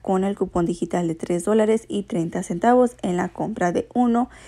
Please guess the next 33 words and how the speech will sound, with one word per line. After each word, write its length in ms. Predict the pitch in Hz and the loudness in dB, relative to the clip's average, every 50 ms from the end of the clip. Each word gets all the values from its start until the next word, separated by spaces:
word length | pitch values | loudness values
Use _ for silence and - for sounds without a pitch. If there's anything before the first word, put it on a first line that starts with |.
| - - - - - - - - | -20 -20 -20 -20 -20 -10 -2 2
Y 220 | - 269 285 - - | 4 4 4 4 4
aquí 280 | - 233 233 - 240 233 | 4 2 4 4 4 6
va 80 | 233 | 6
a 40 | 233 | 6
estar 260 | 226 - 220 214 214 | 4 4 2 2 2
todo 320 | - - 196 185 190 190 190 | 2 2 4 4 4 0 0
para 220 | - 190 190 185 | 0 0 2 2
la 140 | 180 180 175 | 0 0 -2
tercera 500 | - 175 170 170 - - 175 165 - - - | -2 -2 -4 -4 -2 -2 0 0 -2 -2 -2
opción. 520 | - 208 - - - 262 262 294 302 302 - _ - _ _ - | -4 -4 -2 0 4 4 6 6 4 2 -2 _ -20 _ _ -4
Le 180 | - 208 220 220 | 2 4 4 6
damos 320 | 214 208 196 202 208 - | 6 4 2 2 -2 -2
clip 240 | - - 208 185 - | 0 0 0 2 2
al 120 | 185 185 180 | 0 0 0
cupón 280 | 175 170 - 180 185 | -2 0 0 0 0
de 80 | 180 180 | 0 -2
cinco 500 | - - 196 190 185 - - - - - - | -2 -2 -2 -2 2 2 0 0 0 -2 -2
en 180 | 202 208 208 208 | 0 2 2 2
la 100 | 214 220 | 0 -2
compra 360 | - - 196 190 190 190 185 | -2 -2 -2 0 2 4 4
de 80 | 190 | 4
veinticinco, 640 | 196 196 196 190 - 262 - - 196 175 165 - 170 | 4 2 0 0 -4 -6 -4 -2 0 0 0 0 -2
porque 220 | - 180 170 175 175 | -2 -2 -2 -2 -2
acuérdense, 440 | 170 - 208 214 214 214 - 214 | 2 2 2 2 2 0 -2 -2
sin 260 | 208 - - 196 214 247 | -4 -2 0 0 2 2
este 300 | 240 226 - - - - | 2 2 0 -2 -2 -2
buenísimo 500 | 170 180 190 185 185 190 - 180 175 170 | 0 0 -2 -2 -2 -2 -2 -2 -2 -2
cupón 400 | 170 - 175 - 247 254 254 233 - - | -2 -4 0 2 4 4 4 2 -2 -4
no 240 | - 233 240 208 196 | -2 0 0 0 0
sería 260 | 196 - 190 180 180 | -2 -2 0 0 -2
posible 500 | 175 - 240 214 - - 175 175 175 - - | -2 -4 -6 -4 0 0 2 2 0 -2 -4
estas 400 | - 185 180 - - 190 - - | -6 -8 -8 -8 -8 -8 -6 -6
ofertas. 560 | 170 165 - 160 156 - - - - - - | -6 -4 -2 -4 -4 -4 -8 -16 -16 -18 -18